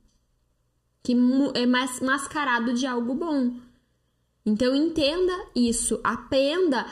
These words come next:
a refletir sobre essas coisas. Quando você abrir a porta, gente, eu faço isso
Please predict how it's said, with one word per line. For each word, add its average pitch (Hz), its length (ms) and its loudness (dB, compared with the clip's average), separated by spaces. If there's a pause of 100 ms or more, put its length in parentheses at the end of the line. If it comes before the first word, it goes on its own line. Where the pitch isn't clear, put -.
(220)
a 214 120 -2
refletir 254 1040 0
sobre 285 280 -4
essas 269 300 -4
coisas. 190 580 -2 (320)
Quando 277 280 2
você 311 340 0
abrir 269 460 2
a - 20 -6
porta, 302 340 -4
gente, 294 400 -4 (300)
eu 277 140 0
faço 294 500 -4
isso 269 600 -2